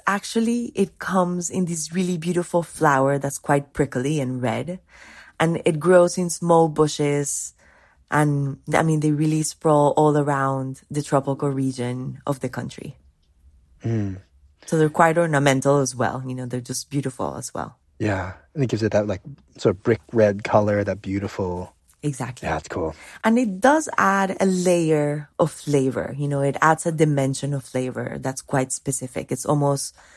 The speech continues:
Speaker 1: it's almost really earthy.
Speaker 2: Mm-hmm, mm-hmm, mm-hmm. Yeah.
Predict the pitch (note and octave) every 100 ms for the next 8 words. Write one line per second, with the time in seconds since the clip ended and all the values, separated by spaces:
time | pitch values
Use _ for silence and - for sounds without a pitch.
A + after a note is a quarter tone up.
0 | _ - - F3 E3 E3+ D#3 - C3 B2+
1 | - - - _ _ - C#3+ C3+ B2 G2+
2 | G2 G#2+ G#2+ A2 F#2 G#2+ G2+ F#2+ F#2+ G#2
3 | _ _ _ - F#2+ E2+